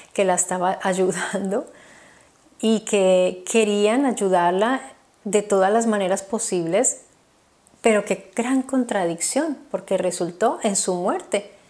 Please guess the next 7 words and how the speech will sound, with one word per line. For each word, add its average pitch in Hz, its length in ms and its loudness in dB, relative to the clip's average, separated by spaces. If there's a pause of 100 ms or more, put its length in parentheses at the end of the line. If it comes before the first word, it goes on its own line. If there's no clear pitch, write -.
(220)
la 196 240 2
única 220 800 0
criatura 190 500 0
más 190 240 -4
inocente. 220 760 -2
Es, - 200 2
es, - 340 0